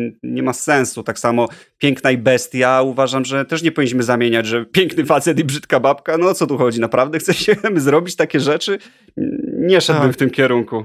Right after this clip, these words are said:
Speaker 2: Tak, tak, ale wiesz co, w ogóle w Hollywood, a propos, jeszcze wracając do tej trzeciej części, to mam wrażenie, że chyba też bardzo chcą zapomnieć o tej trójce i ktoś tam trochę nagina rzeczywistość, bo teraz ta czwarta część, która będzie wychodzić,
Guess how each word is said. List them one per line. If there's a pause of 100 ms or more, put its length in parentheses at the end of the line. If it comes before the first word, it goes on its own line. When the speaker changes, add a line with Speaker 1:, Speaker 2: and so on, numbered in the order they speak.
Speaker 2:
Tak,
tak,
ale
wiesz
co,
w
ogóle
w
Hollywood,
a
propos,
jeszcze
wracając
do
tej
trzeciej
części,
to
mam
wrażenie,
że (280)
chyba
też
bardzo
chcą
zapomnieć
o
tej
trójce
i
ktoś
tam
trochę
nagina
rzeczywistość,
bo
teraz
ta
czwarta
część,
która
będzie
wychodzić,